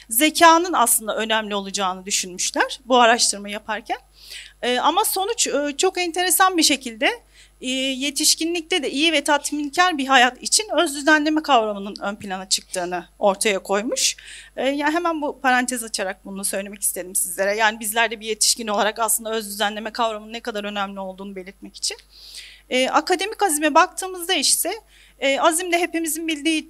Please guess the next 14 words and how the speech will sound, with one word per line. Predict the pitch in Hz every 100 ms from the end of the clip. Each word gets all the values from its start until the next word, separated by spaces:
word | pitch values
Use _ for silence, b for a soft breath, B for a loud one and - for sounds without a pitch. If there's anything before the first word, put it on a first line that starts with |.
| -
e, | 247 247
üzere, | - 214 220 220
e, | 277 - 214 220 226
öğrencinin | 254 269 269 262 240 233
öğrenmesi | 240 247 247 254 247 254
için | - 240
çaba | 262 254
sarf | 269 247 233
etmesi, | 208 - 185 - 196
öğrencinin | 254 247 247 247 226
öğrenme | 240 247 247 247
isteği | 240 214 - 214 175
şeklinde | - 190 - 185
tanımlayabiliriz. | 190 269 277 302 302 277 311 392 -